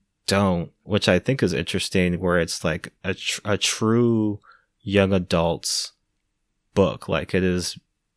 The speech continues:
very much so aimed at people the same age as the characters, you know what I mean? Like,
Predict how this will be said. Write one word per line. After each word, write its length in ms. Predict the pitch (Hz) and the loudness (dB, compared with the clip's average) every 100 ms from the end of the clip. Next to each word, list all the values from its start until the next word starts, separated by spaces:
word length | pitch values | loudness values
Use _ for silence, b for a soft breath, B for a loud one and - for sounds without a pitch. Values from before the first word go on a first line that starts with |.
| _ _ | _ _
very 220 | - 104 101 | 4 6 6
much 200 | 98 85 | 4 2
so 240 | - 95 | 2 2
aimed 400 | - 98 90 87 - | 2 0 0 -2 -4
at 300 | - 92 85 - _ _ _ _ _ _ _ _ | 0 0 0 -6 _ _ _ _ _ _ _ _
people 340 | - 113 - 95 | 2 2 4 0
the 100 | 95 | 0
same 300 | - 95 92 | 2 2 2
age 320 | 92 92 95 | 2 2 0
as 260 | - 90 - | -2 -4 -4
the 100 | 90 | -6
characters, 720 | - 80 71 - - - - | -4 -4 -4 -8 -12 -12 -10
you 80 | 98 | -8
know 80 | 87 | -6
what 100 | 87 | -6
I 40 | |
mean? 280 | 87 87 85 | -6 -4 -4
Like, 260 | 82 - | -6 -8